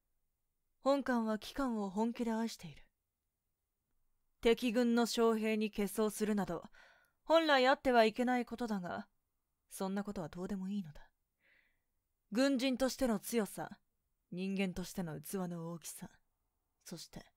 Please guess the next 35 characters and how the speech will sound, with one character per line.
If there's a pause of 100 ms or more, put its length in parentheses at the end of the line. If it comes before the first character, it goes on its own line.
(1120)
男
と
し
て
の
魅
力。 (1500)
そ
の
す
べ
て
を、 (920)
本
官
は
欲
し
い
の
だ
よ。 (1500)
た
と
え
ど
ん
な
手
段
を
用
い
て
も